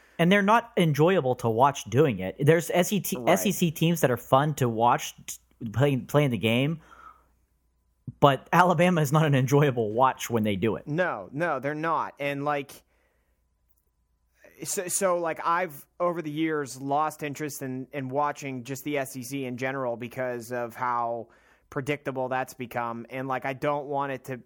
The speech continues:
Speaker 2: I don't want the playoff itself to become that because <sighs> I, I really like the playoff. I really like the way it
Speaker 1: Mm-hmm.
Speaker 2: is. So, and that, that leads me into the second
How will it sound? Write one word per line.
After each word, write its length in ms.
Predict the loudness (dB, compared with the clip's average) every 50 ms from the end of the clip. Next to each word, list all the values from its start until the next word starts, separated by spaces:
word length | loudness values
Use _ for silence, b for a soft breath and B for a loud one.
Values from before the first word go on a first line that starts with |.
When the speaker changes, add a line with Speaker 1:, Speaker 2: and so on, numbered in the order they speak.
| _ -8
Speaker 2:
I 80 | -4 -2
don't 160 | -2 -2 -2
want 180 | -4 -4 -4
the 80 | -6 -12
playoff 480 | -12 -6 -4 -4 -2 0 -2 -4 -4 -8
itself 540 | -12 -10 -8 -4 -2 -2 -2 -2 -6 -8 _
to 120 | -12 -12
become 680 | -8 -8 -10 -10 -6 -4 -4 -4 -4 -4 -8 -10 -12 -12 -16 -14 -4
that 440 | -2 -2 0 0 -4 -6 -8 -12
because 760 | -14 -12 -12 -8 -6 -4 -2 -2 -4 -6 -8 -10 -12 -12 -12 _ B B B B B B B B B B B B B B B B B B
<sighs> 720 | B B B B B B B B B B _ _ _ _
I, 140 | -4 -4 -2 _
I 120 | 0 0 0
really 460 | 0 -2 -2 2 2 2 2 2 -2
like 420 | -2 -2 -2 -2 -2 -2 -6 -10
the 100 | -10 -10
playoff. 600 | -10 -6 -4 -4 -4 -4 -6 -8 -8 -10 -12 -12 -6
I 140 | -6 -4 -4 -4 -2
really 260 | 0 2 2 2 0
like 220 | 0 -2 -4 -4 _
the 80 | 2
way 180 | 4 4 4 4
it 60 | 2
Speaker 1:
Mm-hmm. 260 | 0 -2 -6 -6 -10
Speaker 2:
is. 40 | -12 b b b b b b b
So, 160 | -4 -4 -4
and 220 | -2 -2 -4 -4
that, 140 | -4 -2 0
that 220 | 0 0 0 0 -2
leads 220 | -4 -4 -4 -4
me 120 | -4 -4
into 140 | -2 -2 -4
the 100 | -4 -4
second 460 | -6 -2 -2 -2 -2 -2 -6 -8 -8